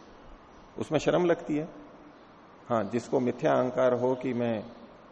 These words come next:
स्वस्थ हूं तो वो नहीं करेगा। अब गुरुकुल में बहुत से जने चश्मा नहीं पहनते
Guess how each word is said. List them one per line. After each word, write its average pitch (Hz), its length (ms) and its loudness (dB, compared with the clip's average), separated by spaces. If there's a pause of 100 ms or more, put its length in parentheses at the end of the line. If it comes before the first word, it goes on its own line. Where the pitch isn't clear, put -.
(360)
स्वस्थ 127 260 0
हूं 120 160 -4
तो 120 120 -4
वो 110 100 -2
नहीं 110 160 -4
करेगा। 107 360 -8 (920)
अब 107 120 -4
गुरुकुल 120 280 0
में 139 140 -2
बहुत 120 200 0
से 147 80 -4
जने 143 200 -4
चश्मा 135 320 -6
नहीं 151 120 -4
पहनते 147 360 -8